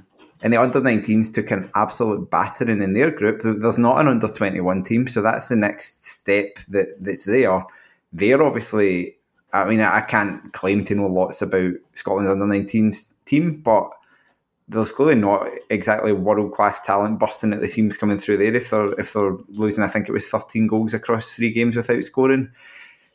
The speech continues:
So there's a big issue there about the pathway into the, into the first team. That's why a lot of the same players are still there that have been there for a long time. And yeah,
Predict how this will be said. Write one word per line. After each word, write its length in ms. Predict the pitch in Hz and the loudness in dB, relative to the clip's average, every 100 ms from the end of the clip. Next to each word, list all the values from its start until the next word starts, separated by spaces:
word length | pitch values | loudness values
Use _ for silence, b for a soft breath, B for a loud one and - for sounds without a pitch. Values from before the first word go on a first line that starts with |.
| _ - | _ -10
So 420 | - 127 117 - | 0 2 2 2
there's 160 | 120 117 | 0 0
a 60 | |
big 220 | 113 135 143 | 2 2 2
issue 280 | 135 - | 0 0
there 160 | 113 107 | 2 2
about 300 | 98 104 - | 2 2 2
the 120 | 101 | -2
pathway 760 | 98 - 107 - 104 95 95 - | -2 -2 -2 0 0 0 -4 -4
into 260 | 107 101 104 | -2 -2 0
the, 320 | 101 98 95 | 2 2 -2
into 180 | 98 101 | -4 -4
the 80 | 98 | -2
first 340 | - 131 - | 0 -2 -2
team. 320 | 104 95 92 98 | -2 0 0 0
That's 220 | 117 - - | -2 -2 0
why 440 | 101 104 104 98 - _ _ _ _ | 2 2 0 -2 -10 _ _ _ _
a 60 | 101 | 0
lot 100 | 104 | 0
of 40 | |
the 80 | 101 | -2
same 240 | - 101 | -2 -2
players 280 | 95 104 104 | 0 0 0
are 60 | 104 | -2
still 280 | - 101 98 | -2 0 2
there 140 | 101 | 0
that 100 | 104 | -2
have 100 | 92 | -4
been 120 | 98 | -2
there 140 | 98 98 | -2 -2
for 140 | 101 | 0
a 40 | |
long 200 | 98 98 | 0 0
time. 280 | 98 107 104 87 | -2 -2 -2 -2
And 500 | 104 101 98 95 - | 0 0 0 -4 -4
yeah, 380 | 104 113 110 | -2 2 2